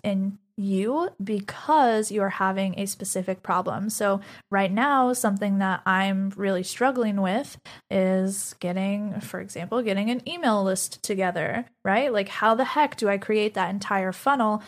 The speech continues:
whenever I've got all these fifty million other things going on? I've tried to get this started twice now, and I just can't get it going, and I don't know why. So something that would be really great for me to invest in would be coaching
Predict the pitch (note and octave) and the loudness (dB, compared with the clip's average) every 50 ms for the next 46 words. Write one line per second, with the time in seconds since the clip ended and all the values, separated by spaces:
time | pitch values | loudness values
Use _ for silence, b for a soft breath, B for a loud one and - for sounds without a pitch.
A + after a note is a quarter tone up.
0 | B B _ A3+ A3+ A3+ A#3 C4+ C4 A#3+ - B3 B3 - - A#3+ C4 C4 B3 A#3+ | B B _ 2 4 4 6 4 2 2 2 2 2 4 4 4 4 4 2 0
1 | A3+ - - - C4 B3+ - B3+ A#3+ A#3 A#3+ B3 B3 A#3 A3 F#3+ - A3 A3+ A3+ | -2 -2 0 0 0 0 -2 -2 0 2 2 4 4 2 2 2 2 2 2 2
2 | G#3+ G#3 G3+ - A#3+ C4 C4 B3+ B3+ - - - F3+ F3+ F3 E3+ E3 D#3 D#3+ G3 | 0 -2 -2 -2 -2 0 0 -2 -2 -2 -4 -4 -4 -4 -4 -4 -4 -4 -2 -4
3 | G#3 G#3+ - - A3+ A3 G#3+ - A#3+ A#3 A#3 - A3+ G#3+ - - - - A3 A3 | -6 -8 -6 -4 -4 -4 -2 -2 -2 -2 -2 -2 -2 -4 -4 -4 0 2 4 4
4 | G#3+ G#3 F#3+ F#3+ - - - - A#3+ B3+ C4+ - - - G3+ F#3 F#3 F#3 F#3 G#3 | 4 2 -4 -4 -10 -14 -4 -2 0 0 0 -2 -2 -2 0 0 2 2 0 0
5 | G#3 B B B B _ - G#3+ G#3 G#3 G3+ G3 - - A3 G#3+ G#3 G#3 - - | -2 B B B B _ 0 0 0 0 -2 -4 0 2 2 2 2 0 -4 -6
6 | - - A3 G#3 G3+ F#3+ G3+ G3 G3 F#3+ F#3+ F#3+ G#3 G3 G3 F#3+ A#3 A#3 G#3 F3+ | -4 -4 -2 -2 -2 -4 -4 -4 -2 -2 -2 -4 -6 -4 0 2 2 2 2 -2
7 | E3+ E3+ F#3+ G3 F#3+ F#3 - G3+ F#3+ F#3+ F#3+ G#3 G3+ F#3+ F#3 F3+ F#3 F3 E3+ F3 | -4 -6 -4 -4 -4 -2 0 0 0 0 0 -2 -2 0 0 0 -2 -4 -4 -4
8 | - - A3+ B3+ B3 B B B B B - - G#3+ G#3+ G#3+ A3+ G#3+ A3 A3+ G#3+ | -6 -6 -6 -8 -8 B B B B B 2 2 2 4 4 2 2 2 0 0
9 | - C4+ C4 B3+ B3+ B3 G3 G#3+ G3 G#3+ G#3 G3+ G3 G#3 G#3 G3+ G3+ G3 G3+ - | 0 0 0 0 0 -2 -2 -2 -4 -4 -4 -4 -2 -2 0 0 -2 -4 -4 -2
10 | A3 A#3+ C4+ C4+ A3+ - - A3 G3+ G3 G3 F#3+ F#3 - G3+ F#3+ F#3 G3 C4+ C#4+ | 0 2 2 2 0 -4 -4 -2 0 2 0 0 -2 -2 -4 -4 0 0 0 0
11 | D4 - - A#3+ G#3 G#3 G#3 G#3 - G#3+ G3+ F#3+ G#3 G#3 G#3 G3+ G3 G3+ - _ | -2 -2 0 0 0 2 0 0 0 0 0 0 -2 -2 -2 -2 -4 -6 -10 _
12 | _ _ _ _ - - - - C4+ C4+ - - C4+ B3+ B3 A#3+ A#3+ A#3+ | _ _ _ _ -14 -4 0 0 0 0 0 0 2 2 2 2 2 -2